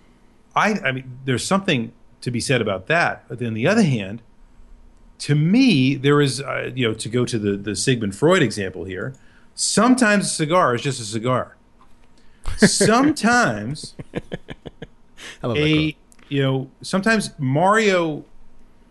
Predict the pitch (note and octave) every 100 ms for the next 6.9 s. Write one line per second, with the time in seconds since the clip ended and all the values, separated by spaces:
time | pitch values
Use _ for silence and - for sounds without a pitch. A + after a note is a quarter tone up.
0 | G#2+ A#2 E3+ E3+ F3 F3 C#3+ B2 - F3
1 | G3+ - _ - _ - A2 - - G3
2 | - E3+ F3+ D#3 A#2 C3 C3 A#2+ A#2 G#2+
3 | G2 G2 G#2+ - - _ _ _ _ _
4 | G#2+ A2 G2+ C3 C#3 D#3 D#3+ D#3 D#3+ E3
5 | F3 D#3+ D3+ - D3 D3+ C3+ - _ _
6 | _ - A2 A2 G#2+ C3 D#3 D#3+ -